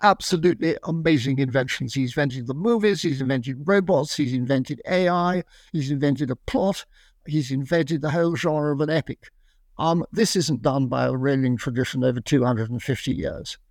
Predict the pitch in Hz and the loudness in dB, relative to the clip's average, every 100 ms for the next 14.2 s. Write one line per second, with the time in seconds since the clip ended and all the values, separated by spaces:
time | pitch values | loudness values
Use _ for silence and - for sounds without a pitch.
0 | _ _ 185 - - _ - 135 120 143 | _ _ -2 -2 -6 _ -4 -2 -2 -6
1 | 131 _ - 120 120 - _ _ - - | -10 _ -2 -2 -4 -10 _ _ -6 0
2 | 147 127 107 - - _ _ _ - 143 | 2 2 -2 -8 -12 _ _ _ -4 -2
3 | 143 - 185 127 120 - 185 170 151 143 | -2 -2 -2 -2 -2 0 0 0 -2 -2
4 | 139 139 131 143 - _ - 190 180 143 | -2 -4 -4 -4 -8 _ -2 2 2 0
5 | 165 139 135 131 135 - 139 123 123 117 | -2 -2 -2 -2 -2 -2 -2 -2 -4 -6
6 | - - - _ _ _ _ - 147 139 | -6 -12 -16 _ _ _ _ -2 0 2
7 | 131 - 220 185 143 123 131 117 98 90 | -2 -2 0 2 2 0 0 -2 -6 -6
8 | - 135 - _ _ - 196 - - 185 | -8 -12 -18 _ _ -2 -2 -2 -2 0
9 | 175 - 160 135 151 151 139 151 - 131 | -2 -2 -2 0 2 2 0 -4 -2 -2
10 | 123 127 - - - 117 135 - _ _ | 0 0 -2 -4 -2 -2 -6 -14 _ _
11 | 170 160 147 - 135 113 - _ _ _ | -2 0 0 0 0 0 -8 _ _ _
12 | _ _ 151 127 135 131 147 143 - 131 | _ _ -2 0 0 0 -2 -2 -4 0
13 | 127 113 - - _ _ 131 120 113 117 | 2 2 -4 -18 _ _ 0 2 2 0
14 | 92 | -4